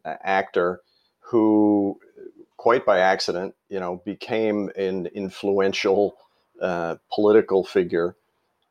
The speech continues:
and worked really, really hard at it and, uh, learned a hell of a lot over the years, uh,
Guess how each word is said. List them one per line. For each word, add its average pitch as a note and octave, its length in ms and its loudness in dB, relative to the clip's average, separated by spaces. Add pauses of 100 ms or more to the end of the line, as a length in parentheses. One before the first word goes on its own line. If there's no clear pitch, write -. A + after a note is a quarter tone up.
and A2 180 0
worked C3 300 4
really, A#2+ 400 4
really G#2+ 400 2
hard G2 320 2
at C3 200 0
it F3 180 -4 (340)
and, G2 520 -4 (300)
uh, E2 300 -10
learned A2+ 520 -2
a F2+ 140 0
hell G#2 320 2
of A2 80 0
a A#2+ 40 2
lot G#2 440 4 (200)
over G#2 300 -4
the G#2+ 80 -4
years, B2 680 -4 (100)
uh, F2 320 -6